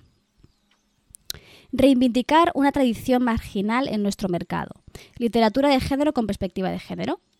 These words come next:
Es decir, enfoques alternativos para abordar la ciencia ficción, la fantasía y el terror que hagan hincapié en las cuestiones de diversidad y de, y feminismo". Se trata además, esto es importante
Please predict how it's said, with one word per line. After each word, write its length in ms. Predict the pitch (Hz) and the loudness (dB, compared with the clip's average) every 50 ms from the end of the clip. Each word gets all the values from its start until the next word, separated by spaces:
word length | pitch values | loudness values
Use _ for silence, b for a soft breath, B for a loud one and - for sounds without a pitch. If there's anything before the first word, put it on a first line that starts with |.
| B B B B B - | B B B B B -4
Es 120 | - 262 | 0 0
decir, 360 | 277 247 - - 170 170 - _ | 0 0 -2 -2 -6 -6 -4 _
enfoques 460 | - 233 226 - 262 254 - 202 - | -4 -4 -2 -2 -4 -4 -4 -4 -6
alternativos 640 | 196 190 202 208 247 254 - 320 311 311 359 370 - | -6 -4 -2 -2 -2 0 0 0 2 2 0 0 -2
para 180 | - 240 220 202 | -2 -2 0 2
abordar 360 | 196 196 190 202 214 185 - | 2 2 2 0 0 0 0
la 100 | - 175 | -2 -4
ciencia 240 | - 185 190 - 202 | -4 -6 -6 -6 -6
ficción, 400 | - 254 - - - 330 330 285 | -6 -6 -6 -2 0 0 0 0
la 80 | 202 | 0
fantasía 520 | - - 190 190 185 180 - - 262 220 175 | -2 -6 -6 -6 -8 -8 -6 -2 -2 0 0
y 100 | 185 190 | 0 -2
el 80 | 208 | -2
terror 340 | - 294 285 262 269 277 277 | -2 0 2 2 0 0 -2
que 120 | - - | -4 -4
hagan 180 | 269 - 262 254 | -2 0 0 0
hincapié 480 | 247 240 226 - 175 - 190 185 196 - | 0 0 -2 -4 -4 -2 -2 -4 -2 -4
en 120 | - 220 208 | -4 -4 -4
las 120 | 196 - | -4 -4
cuestiones 360 | - 233 214 - 190 175 175 | -4 -8 -6 -4 -4 -4 -2
de 120 | 180 180 185 | -2 -2 -2
diversidad 480 | 190 180 180 185 - - 247 269 330 | -2 -2 -2 -2 -2 -2 0 0 2
y 60 | 339 359 | 2 0
de, 120 | 320 254 - - | 0 -2 -2 -4
y 140 | - 214 196 | -6 -6 -4
feminismo". 600 | - 185 160 165 151 135 139 - - - - - _ _ _ _ _ _ _ _ _ _ B B B B B B B B B B B B B _ _ _ - | -4 -6 -6 -6 -6 -6 -8 -8 -10 -10 -12 -14 _ _ _ _ _ _ _ _ _ _ B B B B B B B B B B B B B _ _ _ -8
Se 160 | - 262 254 | -6 -2 -2
trata 200 | 294 311 294 370 | 0 0 2 2
además, 580 | 359 359 339 339 359 370 381 - - - - - - - | 4 4 4 4 4 2 2 -2 -6 -8 -10 -14 -14 -12
esto 160 | 226 - 277 | -8 -4 -2
es 60 | - | 0
importante 680 | 285 254 247 - 247 240 233 226 220 214 202 196 - | 0 0 0 -2 -2 -2 -2 -2 -4 -4 -4 -6 -8